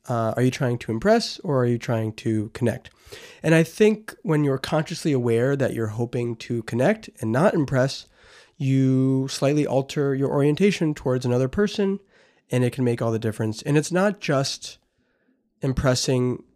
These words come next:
and connecting with another person. Well, I mean, that's the end result. But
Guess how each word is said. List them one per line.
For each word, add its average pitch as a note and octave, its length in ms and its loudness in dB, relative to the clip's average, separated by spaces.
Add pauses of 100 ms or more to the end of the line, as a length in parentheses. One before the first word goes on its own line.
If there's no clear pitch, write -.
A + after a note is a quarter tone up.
and B2 160 -2
connecting B2 380 0
with A#2 120 -2
another A#2 220 0
person. G3 540 4 (1000)
Well, C#3 80 4
I - 20 6
mean, C3 120 4
that's B2 180 0
the B2+ 120 -2
end A#2 100 0
result. A#2+ 500 0 (140)
But B2 380 -2